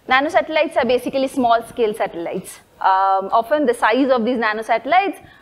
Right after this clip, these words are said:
are on the range of one, uh, ten centimeter. So it's a ten centimeter cube, and weight can be from one to ten K G, right? So there's a surge in the number of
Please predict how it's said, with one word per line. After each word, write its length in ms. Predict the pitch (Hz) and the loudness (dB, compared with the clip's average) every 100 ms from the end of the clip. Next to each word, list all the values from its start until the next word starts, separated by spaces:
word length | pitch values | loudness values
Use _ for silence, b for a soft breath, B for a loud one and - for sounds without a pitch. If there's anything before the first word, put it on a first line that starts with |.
| B | B
are 160 | 220 | 2
on 180 | 220 220 | 2 0
the 100 | 220 | 2
range 360 | 226 240 247 226 | 2 2 0 2
of 340 | 233 220 214 | 4 2 -2
one, 260 | 196 214 202 - | -6 -2 -2 -2
uh, 280 | 202 196 208 | -2 0 -2
ten 460 | 262 233 262 285 | -2 0 -2 -6
centimeter. 680 | - 240 240 247 254 285 - - | -4 -4 -2 -2 2 0 0 -2
So 80 | 233 | -4
it's 100 | 254 | -2
a 40 | |
ten 200 | 247 240 | -2 -2
centimeter 480 | 262 240 240 233 240 | -4 -2 -2 0 -2
cube, 360 | 254 349 370 - B B B 214 | 0 0 0 -6 B B B -2
and 160 | 220 220 | 0 2
weight 300 | 240 254 247 | 2 2 -2
can 220 | 240 220 | -4 -4
be 80 | 226 | -6
from 180 | 233 | -4
one 240 | 208 202 220 | -2 -4 -2
to 100 | 226 | -6
ten 240 | 214 185 | -4 -6
K 180 | - 196 | -6 -8
G, 200 | - 175 - - B B B | -8 -14 -16 -20 B B B
right? 360 | 220 370 - - - | 2 2 -2 -12 -6
So 420 | - 294 285 277 | 2 4 4 2
there's 220 | 247 302 | 2 2
a 60 | 320 | 0
surge 460 | 320 359 415 466 440 | -2 0 2 2 0
in 100 | 381 | 0
the 80 | 339 | 2
number 480 | 277 240 294 320 311 - | 2 2 2 2 -2 -12
of 320 | - 240 247 | -2 0 0